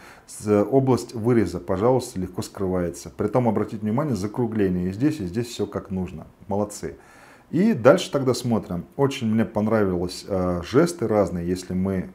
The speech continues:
посмотрим про жесты, смарт-устройства. Тут очень много всего. Быстрый запуск приложений, пожалуйста. Всего лишь нужно что сделать?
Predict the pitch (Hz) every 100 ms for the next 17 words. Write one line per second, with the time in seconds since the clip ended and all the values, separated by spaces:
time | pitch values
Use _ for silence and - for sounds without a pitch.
0 | - 95 - 98 90 85 90 98 175 -
1 | 90 - - - - - 113 120 - -
2 | - 120 - - - 117 - - 117 107
3 | 87 - 113 151 190 - - 107 156 113
4 | 95 120 104 - 98 104 107 98 87 78
5 | 98 95 98 87 - - 67 - - -
6 | - 127 156 - - 113 123 107 101 95
7 | 87 - - - 104 87 92 82 80